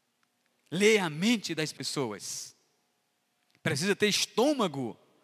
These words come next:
para ler a mente das pessoas. Meus irmãos, não queira saber o que passa na mente de cada cidadão. Do mais santo dos crentes que senta ao seu lado, não queira saber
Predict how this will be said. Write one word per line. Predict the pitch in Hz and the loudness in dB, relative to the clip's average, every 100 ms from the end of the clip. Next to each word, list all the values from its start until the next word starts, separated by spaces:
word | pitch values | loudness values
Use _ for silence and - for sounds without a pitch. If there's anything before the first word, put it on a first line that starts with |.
| _ _ - | _ _ -6
para | - 143 | -4 0
ler | 180 | 4
a | 185 | 4
mente | 151 170 208 - | 2 0 0 -2
das | 139 123 | -8 -6
pessoas. | 117 - 85 - - - _ _ _ _ _ - | -8 -10 -10 -10 -12 -14 _ _ _ _ _ -10
Meus | 202 | -6
irmãos, | 180 170 131 - - _ _ _ _ _ - | -4 -4 -4 -8 -10 _ _ _ _ _ -2
não | 160 | -2
queira | - 165 | 0 0
saber | 151 143 131 | 2 0 0
o | 143 | 0
que | 139 | -2
passa | 135 127 131 | -2 -2 -2
na | 123 | -4
mente | 101 123 - | -4 -6 -6
de | 101 | -12
cada | - 110 104 | -6 -6 -6
cidadão. | - 95 87 85 67 - _ _ _ - - | -8 -8 -10 -10 -14 -20 _ _ _ -20 -8
Do | - 147 | -2 2
mais | 170 208 | 2 2
santo | - 151 208 - | 0 2 0 -2
dos | 143 139 - | -4 -4 -4
crentes | 135 151 - | 0 -2 -2
que | - 135 | -8 -6
senta | - 139 127 | -6 -6 -6
ao | |
seu | - 120 | -4 -6
lado, | 98 110 104 104 | -6 -8 -10 -12
não | 113 - _ - | -12 -14 _ -12
queira | - 147 139 | -4 -4 -4
saber | - - | -6 -6